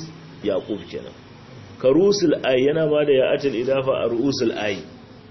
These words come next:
Ru'usul ay inda ake tsayawa zai tabbatar da su guda biyu. "Fattaqullaha wa adi'uni." An gane ko? Duk ire-iren wannan. "Qala rabbi inni akhafu an yukazzibuni." An gane ko?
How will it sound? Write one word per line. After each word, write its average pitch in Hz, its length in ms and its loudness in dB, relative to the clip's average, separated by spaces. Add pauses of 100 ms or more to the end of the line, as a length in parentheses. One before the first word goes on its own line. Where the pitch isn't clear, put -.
(440)
Ru'usul 135 560 -2
ay 123 280 0
inda 117 200 -4
ake 117 200 -4
tsayawa 95 560 -4 (220)
zai 120 220 2
tabbatar 120 400 -4
da 113 160 -8
su 107 160 -12 (260)
guda 85 220 -10
biyu. 78 160 -14 (200)
"Fattaqullaha 120 760 -4
wa 117 240 -2
adi'uni." 113 1040 -2 (480)
An 104 160 -10
gane 104 280 0
ko? 123 200 -4 (360)
Duk 156 160 0
ire-iren 110 480 0
wannan. 98 240 -6 (380)
"Qala 123 220 0
rabbi 127 280 2 (120)
inni 135 200 -2
akhafu 123 520 -2
an 127 200 -8
yukazzibuni." 113 1160 -2 (840)
An 104 160 -6
gane 110 360 0
ko? 127 200 -4